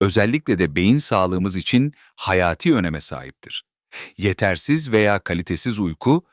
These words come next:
kan basıncını yükseltebilir ve iltihaplanmayı artırabilir. Bu da inme riskini dolaylı yoldan artıran faktörlerdir. Peki, kuru meyveleri tamamen hayatımızdan çıkarmalı mıyız?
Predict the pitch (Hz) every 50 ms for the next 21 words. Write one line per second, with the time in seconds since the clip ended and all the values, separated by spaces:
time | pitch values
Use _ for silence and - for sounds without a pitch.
0 | _ _ _ _ - - 127 135 135 123 101 90 - - 92 85 87 92 85 80
1 | 78 82 - - - 80 76 - - 85 78 85 87 107 131 - - _ _ _
2 | _ - 87 101 95 - _ - 98 95 85 - - 87 85 78 - 87 82 78
3 | 82 87 87 98 117 - - 87 92 - - - 90 87 78 80 78 73 76 -
4 | - - _ _ _ _ _ _ _ _ _ _ - 101 107 110 90 - - 92
5 | 92 90 110 131 117 101 - - - 101 101 90 78 85 78 78 85 90 92 104
6 | 131 135 117 104 95 107 98 92 87 85 - - 95 85 85 78 - - 76 71
7 | _ - 85 76 71 69 69 71 69 - 71 - - - _ _ _ _ _ _
8 | _ _ _ _ _ _ _ - 117 107 - - 98 76 67 _ _ _ _ _
9 | _ _ _ _ _ _ - - - 139 185 196 190 185 175 156 156 147 147 143
10 | 143 135 - - 110 104 123 151 175 180 180 151 131 117 113 110 107 - 120 113
11 | 101 90 110 104 95 - - - - 101 95 95 90 87 98 98 107 110 151 180
12 | - -